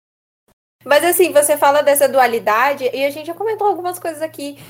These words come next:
já falou sobre, sobre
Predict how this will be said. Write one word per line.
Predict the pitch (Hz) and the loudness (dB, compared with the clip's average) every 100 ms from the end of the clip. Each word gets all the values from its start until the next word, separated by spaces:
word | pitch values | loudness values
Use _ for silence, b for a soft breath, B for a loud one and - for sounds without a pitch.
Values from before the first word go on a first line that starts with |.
| B | B
já | 220 240 | -4 0
falou | 277 262 254 247 | 4 4 4 2
sobre, | - 254 233 247 240 226 220 208 190 | 0 -2 0 -4 -2 -2 -2 -4 -6
sobre | 190 - - 240 214 214 220 214 208 202 196 185 | -8 -6 -4 -4 -6 -8 -8 -8 -8 -8 -10 -14